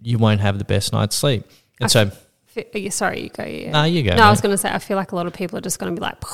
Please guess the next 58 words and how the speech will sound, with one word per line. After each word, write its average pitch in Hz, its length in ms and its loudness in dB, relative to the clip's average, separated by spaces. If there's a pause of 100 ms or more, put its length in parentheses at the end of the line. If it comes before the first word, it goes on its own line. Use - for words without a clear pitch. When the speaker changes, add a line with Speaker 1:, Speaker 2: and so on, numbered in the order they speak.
(520)
Speaker 2:
mind 220 220 -8
blown 185 260 -6
just 185 240 -4
then. - 280 -10 (100)
Speaker 1:
You 127 120 0
Speaker 2:
'Cause 139 80 4
I 202 100 6
Speaker 1:
reckon? 208 120 4
Speaker 2:
was, 175 260 -2
when 196 160 0
I, 190 380 2 (160)
when 214 200 0
you 214 140 2
told 190 420 2
me 196 160 -2
that, 196 340 0 (460)
'cause 202 180 2
you, 220 100 2
it 240 80 4
was 214 160 2
you, 226 100 2
you 180 240 0
must, 202 320 -2
I 190 60 0
don't 185 140 -2
know 180 140 -4
where 180 140 0
you 180 160 -2
learned 180 260 -6
Speaker 1:
I 120 100 4
Speaker 2:
it. 147 40 4
Speaker 1:
think 160 160 2
I 117 60 6
made 107 180 4
that 98 120 2
up. 98 400 0 (160)
Speaker 2:
No, 254 160 2
no, 262 140 4
no, 254 60 4
you 240 160 4
didn't. 240 300 0
I'm 202 160 0
Speaker 1:
No, 214 120 4
Speaker 2:
sure 233 200 6
you 240 100 2
Speaker 1:
okay. 233 100 0
Speaker 2:
told 208 220 4
me, 202 120 0
uh, 190 140 -4
it 190 40 -4
must 196 220 -2
have 226 80 -2
been, 220 120 0
like, 208 160 -4
a 185 40 -4
podcast 196 420 -6
or - 20 -6
something, - 340 -8